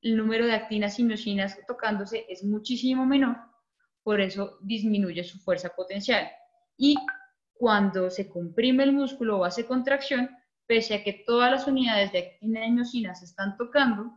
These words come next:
no hay mayor distancia a la cual comprimirse porque ya está en una contracción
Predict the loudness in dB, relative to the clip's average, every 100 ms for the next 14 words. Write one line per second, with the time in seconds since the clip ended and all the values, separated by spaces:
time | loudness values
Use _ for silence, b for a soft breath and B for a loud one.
0 | _ _ -4 0 2 4 2 2 2 0
1 | 0 -8 -4 -2 -2 -2 0 0 0 0
2 | -2 -4 -8 0 2 2 0 -12 -16 -16
3 | -8 -4 -4 -4 -4 -4 -4 -8 -6 -8
4 | -6 -10 -10 -10 -10 -14